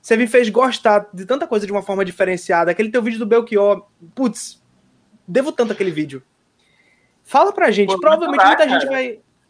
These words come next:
Speaker 1: Ah, que isso, você merece tudo que é elogio. <laughs> Mas, ó, muita gente talvez chegue aqui procurando uma opinião sua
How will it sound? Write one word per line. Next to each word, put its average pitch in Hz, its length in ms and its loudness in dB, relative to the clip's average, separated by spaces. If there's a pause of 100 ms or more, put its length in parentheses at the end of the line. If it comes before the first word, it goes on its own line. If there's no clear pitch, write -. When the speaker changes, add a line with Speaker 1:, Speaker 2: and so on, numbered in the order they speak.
(140)
Speaker 1:
Ah, 175 200 -2
que 370 100 -8
isso, 185 540 -4
você - 180 -6
merece 202 360 2 (120)
tudo 233 180 2
que 247 60 2
é 240 60 4
elogio. 156 440 0 (400)
<laughs> - 380 -20
Mas, 185 200 2
ó, 190 260 2 (220)
muita 285 300 2
gente 233 240 -6
talvez 196 340 2
chegue 202 320 0
aqui 190 480 -8 (360)
procurando 214 680 0
uma 214 160 -2
opinião 214 400 -2
sua 214 600 -4